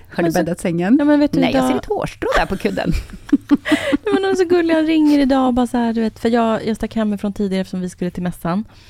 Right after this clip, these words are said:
Speaker 2: Eh, så hej då, puss och hej. Och han... Eh, eh, så ringer han när jag sitter i bilen på väg hit till Acast.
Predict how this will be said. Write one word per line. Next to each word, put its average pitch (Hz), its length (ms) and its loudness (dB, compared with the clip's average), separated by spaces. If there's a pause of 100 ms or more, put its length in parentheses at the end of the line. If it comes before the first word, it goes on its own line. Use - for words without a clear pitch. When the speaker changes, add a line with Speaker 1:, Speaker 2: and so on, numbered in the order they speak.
(400)
Speaker 2:
Eh, 190 300 -2
så 226 100 -4
hej 208 140 0
då, 190 120 0
puss 185 200 -8
och 180 60 0
hej. 180 220 -4
Och 180 60 -4
han... 180 340 -6
Eh, 190 240 -8 (880)
eh, 202 120 -12 (500)
så 214 360 -4
ringer 240 320 0
han 185 180 -4
när 196 180 -2
jag 180 140 -2
sitter 180 480 -8
i 175 280 -6
bilen 196 340 -4
på 175 100 -6
väg 175 220 -4
hit 240 200 -6
till 196 300 -6
Acast. - 380 -10